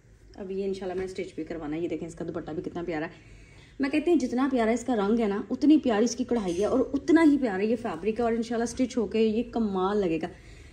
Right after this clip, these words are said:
करंडी का सूट है, ये देखें इस बार ना ये करंडी के दुपट्टे भी आए हैं, क्योंकि ज़्यादा सर्दी में आपको पता है फिर करंडी के दुपट्टे काम आ रहे होते हैं।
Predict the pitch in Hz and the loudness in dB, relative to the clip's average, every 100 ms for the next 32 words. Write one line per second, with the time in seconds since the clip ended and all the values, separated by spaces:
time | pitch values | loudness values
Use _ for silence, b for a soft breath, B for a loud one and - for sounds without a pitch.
0 | - 277 277 285 311 320 277 254 311 269 | -2 2 6 6 4 2 2 4 4 4
1 | 247 240 262 - 254 247 269 311 302 - | 4 2 -2 -2 -6 0 4 6 4 4
2 | 226 208 220 214 190 208 285 240 233 240 | 0 2 0 -2 0 2 2 2 0 0
3 | 233 226 220 175 190 240 220 196 226 226 | -2 0 0 0 -2 -2 -2 0 0 0
4 | 202 - - 240 233 226 196 196 220 196 | -2 -6 -4 -2 -2 -2 0 2 2 0
5 | 190 202 214 196 185 165 160 175 139 98 | -2 -4 -2 -2 -2 -2 -2 -2 -4 -8
6 | - | -12